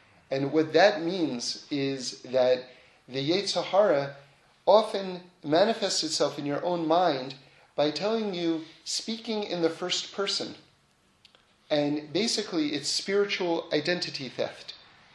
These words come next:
It, it pretends to be you, and you think that these are your thoughts,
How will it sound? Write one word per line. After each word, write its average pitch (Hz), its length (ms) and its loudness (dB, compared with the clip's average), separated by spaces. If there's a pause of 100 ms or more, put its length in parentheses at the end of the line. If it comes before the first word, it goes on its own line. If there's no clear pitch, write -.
(260)
It, 165 240 2
it 165 220 -6
pretends 220 540 -4
to - 100 -8
be 185 120 -10
you, 180 520 -4
and 151 140 0
you 156 80 -2
think 233 460 -6
that 160 200 4
these 175 220 -2
are 170 60 0
your 180 220 -2
thoughts, - 540 -2